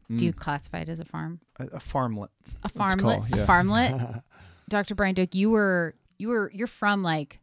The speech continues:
Speaker 1: the heartland.
Speaker 3: I was raised in the heartland of the
Speaker 1: Farm
Speaker 3: upper Midwest.
Speaker 1: country.
Speaker 3: Not a farmer, but around farms, let's just
Speaker 1: Right.
Speaker 3: say.
Speaker 1: And I, I'm just struck by all the agricultural language.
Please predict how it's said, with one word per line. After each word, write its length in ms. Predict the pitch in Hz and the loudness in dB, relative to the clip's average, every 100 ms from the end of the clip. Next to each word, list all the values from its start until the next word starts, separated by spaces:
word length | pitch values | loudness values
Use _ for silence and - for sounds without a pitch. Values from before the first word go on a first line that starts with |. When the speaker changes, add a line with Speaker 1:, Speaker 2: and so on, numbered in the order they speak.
| _ | _
Speaker 1:
the 180 | 165 185 | 0 0
heartland. 600 | - 277 - - 165 160 | 2 0 0 -2 -2 4
Speaker 3:
I 80 | 127 | 6
was 160 | 147 | 6
raised 300 | 131 139 135 | 8 6 4
in 60 | 139 | 2
the 80 | 123 | 4
heartland 360 | 127 127 135 | 4 4 2
of 60 | 131 | 4
the 60 | 135 | 8
Speaker 1:
Farm 260 | 214 220 | 10 10
Speaker 3:
upper 140 | 226 - | 10 8
Midwest. 480 | 139 131 117 226 - | 6 6 6 4 0
Speaker 1:
country. 240 | 160 156 | 0 4
Speaker 3:
Not 160 | 139 165 | 6 6
a 40 | |
farmer, 400 | - 156 139 139 | 6 4 4 4
but 200 | 127 117 - | 2 0 0
around 340 | 117 104 101 | -2 -2 -6
farms, 400 | - 92 90 - | -10 -14 -14 -12
let's 100 | 98 | 0
just 20 | |
Speaker 1:
Right. 400 | 214 254 202 180 | 4 6 6 4
Speaker 3:
say. 40 | - - | -2 0
Speaker 1:
And 260 | 233 233 - - | 2 4 2 -2
I, 120 | 233 - | -2 2
I'm 180 | 233 262 | 2 4
just 200 | 311 - | 2 0
struck 320 | - 196 - | 0 0 2
by 120 | 196 | -2
all 280 | - 156 170 160 | 0 0 0 -2
the 240 | 160 151 - | -6 -6 -4
agricultural 840 | 151 147 156 - 156 - 185 180 | -4 -4 -8 -6 -6 -4 -2 -2
language. 580 | 180 160 170 202 208 - | -2 -2 0 0 -2 -4